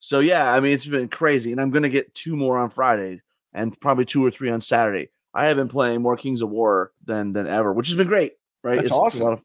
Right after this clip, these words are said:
Speaker 1: yeah, it's a lot of fun.
Speaker 2: Right?
Speaker 1: Um, and obviously get to spend time with my family and do hobby stuff and do stuff
Speaker 2: Sure.
Speaker 1: around the house. But how about you? What have you been up to?
Speaker 2: You know, it's funny. I, um, you know, besides,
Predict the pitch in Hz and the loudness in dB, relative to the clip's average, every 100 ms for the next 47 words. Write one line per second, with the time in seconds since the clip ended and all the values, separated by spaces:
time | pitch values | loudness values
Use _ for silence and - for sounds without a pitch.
0 | _ 123 117 110 120 113 110 143 185 _ | _ -2 0 2 0 0 -2 -2 -4 _
1 | - 98 101 101 - 214 220 180 202 185 | -2 2 2 0 0 -2 0 0 0 2
2 | 175 170 - 151 147 135 123 123 120 117 | 0 0 0 2 2 2 0 -2 -2 -4
3 | 113 - 135 131 123 123 123 120 - 123 | -8 -4 0 0 2 0 0 -4 0 0
4 | 117 123 113 113 - 123 113 110 113 110 | 0 -4 -4 -4 -2 0 2 2 2 -2
5 | - 98 - - - 233 226 247 143 95 | -4 -14 -16 -18 -2 0 0 2 0 0
6 | _ 175 247 247 147 104 - 82 - 202 | _ -2 2 2 2 0 -4 -8 -8 -2
7 | 196 240 - - 233 120 101 120 - - | 0 2 -2 0 -2 0 -2 -6 -4 0
8 | 127 127 131 127 - _ _ _ 147 123 | 2 2 0 -6 -12 _ _ _ -2 -2
9 | 127 151 156 147 - | 0 0 0 -2 -12